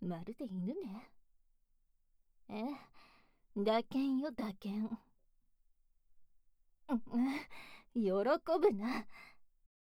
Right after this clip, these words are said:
うっとうしい。もう諦めましたわ。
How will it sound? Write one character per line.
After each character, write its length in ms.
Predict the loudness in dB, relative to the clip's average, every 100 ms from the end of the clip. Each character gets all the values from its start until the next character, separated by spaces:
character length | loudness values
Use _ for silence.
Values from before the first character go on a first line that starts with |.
| _ -20 -12 -8
う 40 |
っ 40 | -8 -8 -6 -4 -4 -6 -14 -18 -18 -18 -20 -20 -20 -20 -18 -16 -18 -8
と 100 | -4
う 120 | -2
し 220 | -4 -6
い。 20 | -6 -6 -6 -8 -12 -16 -18 -18 -20 -20 -20 _ _ _ _ _ 0
も 200 | 4 6 6 4 2 -2
う 60 | -2
諦 280 | 0 2
め 120 | 2 2
ま 120 | -2
し 120 | -4
た 80 |
わ。 60 | -4